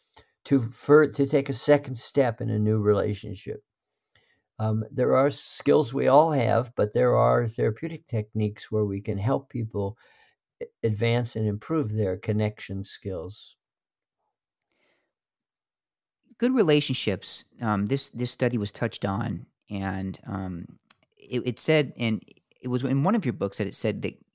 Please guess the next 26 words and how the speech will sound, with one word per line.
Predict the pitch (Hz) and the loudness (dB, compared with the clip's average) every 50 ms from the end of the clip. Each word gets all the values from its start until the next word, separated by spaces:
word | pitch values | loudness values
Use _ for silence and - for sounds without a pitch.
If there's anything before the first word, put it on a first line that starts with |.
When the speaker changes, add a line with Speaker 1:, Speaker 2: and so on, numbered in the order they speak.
| _ _ _ _ _ - | _ _ _ _ _ -4
Speaker 2:
there | 120 117 | -2 0
was | 113 110 | 0 0
a | 107 | -2
study | - - 139 143 151 | -4 -2 -2 0 2
about | 131 120 101 107 | 2 2 0 0
men, | 107 107 101 92 92 87 - | 0 -2 -2 -4 -6 -8 -8
and | 98 | -8
it | 101 - | -8 -4
showed | - - 110 101 | 0 0 0 0
that | 95 92 - - | -2 -6 -6 -4
good | 127 135 131 | -4 -2 0
relationships | 131 117 107 107 107 98 - 110 - - 87 82 - - | -2 0 0 0 -2 -2 -4 -6 -6 -6 -6 -8 -8 -8
and | - - | -8 -8
solid | - - 107 110 117 104 104 | -4 0 0 2 0 0 0
relationships | 104 101 98 95 - 110 - - 98 - - | -2 -2 -2 -4 -4 -8 -8 -8 -8 -8 -6
in | 95 | -6
their | 92 92 95 | -6 -6 -4
life | 92 95 101 92 87 90 - - _ _ _ _ _ _ _ _ _ | -4 -4 -4 -4 -6 -8 -12 -20 _ _ _ _ _ _ _ _ _
have | - - | -10 -4
shown | - 113 110 104 | -2 0 0 0
to | 98 | 0
be | 90 101 | -2 -2
more | 104 104 107 107 | 0 0 0 -2
important | 98 - - - 110 92 90 95 | -2 -4 -2 -2 -2 -2 -2 -4
than | 95 101 110 | -2 0 0
money, | 127 143 151 143 139 139 139 143 | 2 2 2 2 2 0 0 -4